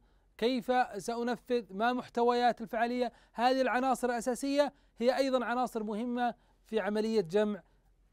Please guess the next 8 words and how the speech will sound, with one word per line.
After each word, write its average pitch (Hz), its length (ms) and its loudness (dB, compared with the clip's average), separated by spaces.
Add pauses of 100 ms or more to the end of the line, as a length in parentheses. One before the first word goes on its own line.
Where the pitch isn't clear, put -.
(140)
المعلومة. 143 640 0
بعد 226 180 4
ذلك 269 340 2
ذكرنا 240 500 0
أن 214 320 -2 (240)
المعلومات 233 600 0
التي 226 220 -6
قد 208 340 -2